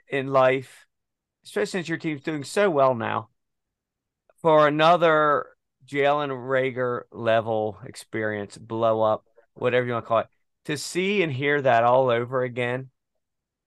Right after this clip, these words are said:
And then to see how it worked out over the years, watching J J just catching balls between five people with one hand.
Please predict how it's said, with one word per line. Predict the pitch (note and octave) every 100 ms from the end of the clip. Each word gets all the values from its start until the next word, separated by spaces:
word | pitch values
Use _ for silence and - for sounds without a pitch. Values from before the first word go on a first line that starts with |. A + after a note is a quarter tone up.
| _ _
And | C3+
then | D#3+ D3+
to |
see | C#3 - - E3+ E3 E3
how | D3 C#3+ C#3
it | B2
worked | C3 C3+ C#3+
out | C3
over | C3
the | A#2+
years, | B2 C3
watching | B2 A#2+ B2+ A#2+
J | G#2+ B2 B2+
J | A#2+ A#2+ B2
just | A2+ A#2 _
catching | C#3 B2+ - G#2+
balls | A#2 A#2 B2
between | A#2+ G#2+ C3+ A#2
five | B2 A#2 -
people | B2 A#2 A#2+
with | A2+
one | A2+ A2+
hand. | A2+ A2+